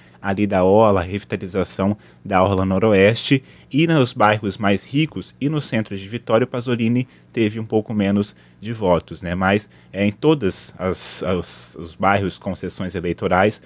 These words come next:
o Pasolini foi o vitorioso, é, com uma vantagem considerável em relação aos outros candidatos.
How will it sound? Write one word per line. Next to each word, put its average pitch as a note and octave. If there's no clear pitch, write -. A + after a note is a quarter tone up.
o -
Pasolini G2+
foi G2+
o G2
vitorioso, G2+
é, F#2
com -
uma G2+
vantagem G2
considerável G2+
em F#2
relação F#2+
aos F#2
outros -
candidatos. F#2+